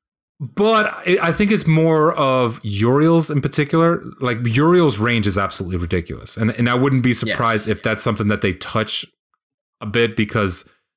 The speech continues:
Speaker 1: I mean, it's really heavily competing with, with Mida at certain ranges. And I'm, it, it's, it's sad when I have to defend Mida. It's like, yo,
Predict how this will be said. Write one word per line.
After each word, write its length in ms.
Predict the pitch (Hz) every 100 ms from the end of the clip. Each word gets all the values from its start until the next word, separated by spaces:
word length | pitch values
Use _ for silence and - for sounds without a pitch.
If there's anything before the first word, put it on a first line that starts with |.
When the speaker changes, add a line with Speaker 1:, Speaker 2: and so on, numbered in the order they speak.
| _ _ _ _ -
Speaker 1:
I 80 | 113
mean, 200 | 113 117
it's 280 | 143 143 123
really 480 | 110 117 131 123 101
heavily 400 | 113 107 107 104
competing 580 | 104 - 110 101 95
with, 380 | 92 98 87 -
with 260 | 107 95 101
Mida 500 | 98 98 95 90 87
at 180 | 90 -
certain 260 | 104 92
ranges. 340 | 95 92 95 92
And 300 | 101 101 101
I'm, 160 | 104
it, 200 | 117 117 120
it's, 160 | 107
it's 280 | 185 139 -
sad 300 | 175 165 123
when 100 | 110
I 140 | 113
have 100 | 113 110
to 80 |
defend 360 | 104 92 110 95
Mida. 200 | 98 101
It's 100 | 90
like, 160 | 95 92
yo, 280 | 98 85